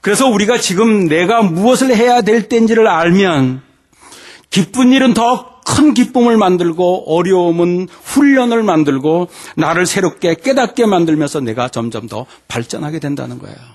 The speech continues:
그러니 그것이 하나님이 보시기에는 아름답게 되는 거예요. 우리가 잘 되면 하나님이 보시기에는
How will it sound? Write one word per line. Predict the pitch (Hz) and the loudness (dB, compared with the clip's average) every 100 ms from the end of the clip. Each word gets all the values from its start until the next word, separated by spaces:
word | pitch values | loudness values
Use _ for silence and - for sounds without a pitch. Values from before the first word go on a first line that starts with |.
| _ _ _ _ _ _ _ _ - - _ | _ _ _ _ _ _ _ _ -20 -20 _
그러니 | 185 214 254 | 0 2 2
그것이 | - 226 214 | 2 0 0
하나님이 | 240 240 226 226 185 | -2 -2 0 0 2
보시기에는 | 196 175 190 185 196 | 0 0 -2 -2 -6
아름답게 | - 120 175 254 262 254 - | -8 -4 0 2 2 -2 -6
되는 | 220 208 180 | -8 -8 -8
거예요. | 143 | -8
우리가 | 165 247 254 | -2 0 2
잘 | 233 202 | 0 0
되면 | 208 254 262 _ _ _ _ | 0 -2 -4 _ _ _ _
하나님이 | - 165 151 147 143 | -6 -4 -2 -2 0
보시기에는 | 143 139 143 160 | -2 -2 -6 -8